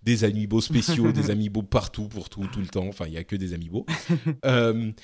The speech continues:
Speaker 1: mais surtout, il y a une autre mise à jour qui est hyper intéressante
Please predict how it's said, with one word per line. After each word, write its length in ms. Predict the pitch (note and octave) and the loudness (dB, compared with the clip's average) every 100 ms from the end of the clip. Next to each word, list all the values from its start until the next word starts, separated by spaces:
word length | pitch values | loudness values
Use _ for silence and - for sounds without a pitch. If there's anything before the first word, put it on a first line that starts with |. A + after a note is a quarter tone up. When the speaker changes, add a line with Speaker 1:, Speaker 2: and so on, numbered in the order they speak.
| - | 0
Speaker 1:
mais 80 | D#3 | 2
surtout, 600 | - F#3 - - F#4 C4+ - | 4 2 0 -6 -6 -8 -4
il 80 | |
y 100 | D3+ | -2
a 80 | E3 - | 0 -2
une 220 | D3+ F3 | -2 0
autre 260 | C4 - F#3 | 0 0 -2
mise 160 | E3 | 2
à 80 | F3 | 2
jour 320 | D#3+ G3+ G3 | 2 -2 -4
qui 140 | - - | -2 -4
est 120 | - | -4
hyper 280 | D#3 E3+ D3 | -2 0 0
intéressante 640 | A2 G2+ G2 - G#3 - | -2 -4 -4 -4 -6 -10